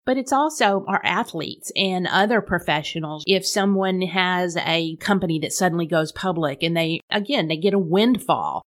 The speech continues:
and you hear these sad stories that they had all this tremendous wealth and it's gone so fast because they have all these other people that they're having to support. And they're suddenly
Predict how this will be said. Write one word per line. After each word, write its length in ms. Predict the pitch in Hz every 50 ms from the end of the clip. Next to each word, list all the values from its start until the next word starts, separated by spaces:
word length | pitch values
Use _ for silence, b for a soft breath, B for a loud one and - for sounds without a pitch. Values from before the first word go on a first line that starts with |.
| _ _ _ -
and 540 | - 190 190 185 180 175 175 170 175 175 -
you 180 | 208 214 220
hear 260 | 202 196 262 269 262 226
these 260 | 196 180 175 - -
sad 300 | 220 214 208 208 202 202
stories 640 | - - - 208 202 196 180 175 165 156 156 170 -
that 120 | 170 165
they 120 | - 160
had 180 | 170 175 175 175 - -
all 240 | - 185 202 208
this 160 | 202 208 202 -
tremendous 540 | - - 190 190 190 185 180 180 175 -
wealth 360 | 175 180 185 170 170 160 151 -
and 140 | 165 160
it's 180 | 156 160 - -
gone 360 | - - 185 175 175 175 175
so 420 | - - - - - 202 190 202 202
fast 540 | 202 - 190 175 147 143 139 156 - -
because 480 | - 190 190 - 196 196 180 180 175 175
they 140 | 175 175 175
have 260 | 175 170 175 170 -
all 240 | - 170 175 175 185
these 200 | 180 170 175 175
other 220 | 175 175 165 160
people 600 | 160 - - - - 220 214 208 - 175 160 156
that 260 | 143 165 165 160 -
they're 180 | - 160 156 156
having 420 | 156 175 170 165 170 165 156 160 151
to 100 | 156 143
support. 720 | - - 147 - - - - 185 170 135 113 - - - - _ _ _ _ _ _ _ -
And 540 | - 175 175 170 170 170 165 165 165 165
they're 180 | 156 160 160 156
suddenly 720 | 151 - 208 180 170 175 175 170 165 160 165 160 151 139